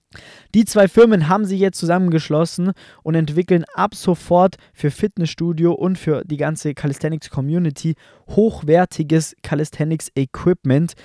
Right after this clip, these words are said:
Und ihr habt quasi die Chance, sie exklusiv zu testen, kennenzulernen. Und wer da mehr Informationen braucht, gerne mal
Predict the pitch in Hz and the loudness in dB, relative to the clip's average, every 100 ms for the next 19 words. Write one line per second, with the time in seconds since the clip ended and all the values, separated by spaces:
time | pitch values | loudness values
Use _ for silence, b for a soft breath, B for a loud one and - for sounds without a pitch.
0 | B B B 151 160 160 - - 190 165 | B B B 4 4 4 -4 -2 0 0
1 | 160 - 151 147 135 123 - 180 185 - | -6 -6 -2 -2 -4 -8 -4 -4 -4 2
2 | 151 165 b b 131 147 185 - _ _ | 2 2 b b -6 -2 -2 -2 _ _
3 | 180 - - 156 147 165 - - 131 - | -4 -4 -2 -2 0 -2 -4 -10 -8 -4
4 | 202 - - 185 - _ - 202 208 190 | -4 -4 -8 -10 -10 _ -2 0 -2 -2
5 | 180 156 160 175 196 202 B B B - | 0 4 4 4 0 -2 B B B 2
6 | 170 175 180 - - _ 143 160 - _ | 4 4 0 -8 -16 _ -2 -2 -2 _
7 | - 156 160 147 156 147 139 - 160 147 | 0 2 2 0 -2 -4 -4 2 2 2
8 | 135 147 151 - 147 156 151 135 | 2 2 2 -2 0 0 2 0